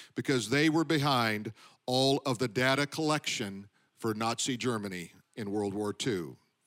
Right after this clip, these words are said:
America's changed, but God is not.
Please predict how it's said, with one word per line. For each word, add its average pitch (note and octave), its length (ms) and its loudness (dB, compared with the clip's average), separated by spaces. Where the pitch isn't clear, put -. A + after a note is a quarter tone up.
America's E3 480 2
changed, C#3 540 -2
but G#2 100 -6
God A#2+ 220 0
is A#2 120 -2
not. A#2 260 -4